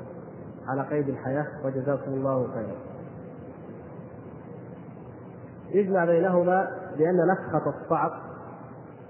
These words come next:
هذه يفنى فيها كل أحد إلا من شاء الله، يعني الثقلان الإنس والجن يفنيان قطعًا، إلا من شاء الله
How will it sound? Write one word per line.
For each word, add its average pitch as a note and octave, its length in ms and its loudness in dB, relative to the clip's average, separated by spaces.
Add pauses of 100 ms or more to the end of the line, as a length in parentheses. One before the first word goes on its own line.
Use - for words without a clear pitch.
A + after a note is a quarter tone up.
(140)
هذه E3 480 2 (720)
يفنى E3 380 4
فيها D#3 420 6
كل E3 300 6
أحد G3 300 6 (460)
إلا D#3+ 300 6
من C#3+ 220 6
شاء D3 200 6
الله، C3 240 0 (640)
يعني C3+ 300 0
الثقلان D#3 600 2 (140)
الإنس C#3 440 0
والجن C#3 260 2
يفنيان C#3 520 4 (260)
قطعًا، A2 340 0 (540)
إلا G3+ 240 8
من E3+ 220 8
شاء F#3 180 8
الله F#3 320 8